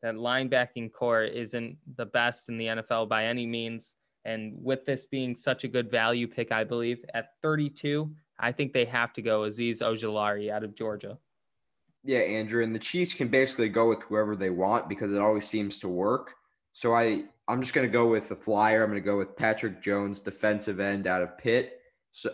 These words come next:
Speaker 2: I really don't have a whole, whole lot of explanation out of this pick. Uh, I, I think he's just one of the most athletically gifted players in this class, and that's what seems to work for the Kansas City Chiefs.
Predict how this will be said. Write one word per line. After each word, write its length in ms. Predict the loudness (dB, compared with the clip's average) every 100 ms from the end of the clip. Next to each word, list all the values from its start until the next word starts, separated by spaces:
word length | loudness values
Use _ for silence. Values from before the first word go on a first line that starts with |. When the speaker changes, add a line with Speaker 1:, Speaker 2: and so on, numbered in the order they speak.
| 2
Speaker 2:
I 120 | 4
really 260 | 6 6 6
don't 160 | 6
have 140 | 6 4
a 100 | 6
whole, 180 | 4
whole 160 | 4 4
lot 180 | 4 4
of 60 |
explanation 680 | 2 0 -4 -2 -2 -2 -2
out 120 | -2
of 100 | -2
this 120 | -4
pick. 380 | -4 -2 -2 -6 _ _ _ _
Uh, 40 | -4
I, 400 | -2 0 0 -2
I 20 |
think 240 | -2 -4
he's 140 | -4 -6
just 220 | -6 -2
one 160 | -2 -2
of 80 |
the 200 | -4 -6 -4
most 340 | -2 -2 -4 -18 _ _ -6
athletically 640 | -4 0 -2 0 -4 -4
gifted 500 | -2 -4 -2 -6 -4
players 320 | 0 0 0
in 80 | -6
this 140 | -10
class, 380 | -4 0 0 -2
and 80 | -6
that's 220 | -6 -6
what 120 | -8 -10 _ _ _
seems 320 | -4 -4 -4
to 100 | -4
work 400 | -2 0 0 -4 -18 _ _ _
for 100 | -2
the 60 | 0
Kansas 360 | 0 0 0
City 180 | -2 -2
Chiefs. 420 | -2 -2 -2 -4